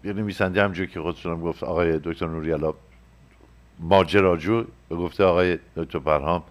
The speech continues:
خیره سر، شخصیتی بوده خیلی بی‌پروا، حرفاشو می‌زده،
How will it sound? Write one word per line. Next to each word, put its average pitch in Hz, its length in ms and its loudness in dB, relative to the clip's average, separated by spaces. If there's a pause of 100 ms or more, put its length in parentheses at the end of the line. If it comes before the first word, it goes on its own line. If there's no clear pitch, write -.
(520)
خیره 92 360 0
سر، 117 360 4 (560)
شخصیتی 117 460 2
بوده 104 240 0
خیلی 110 240 0
بی‌پروا، 95 680 4
حرفاشو 87 400 2
می‌زده، 104 680 -4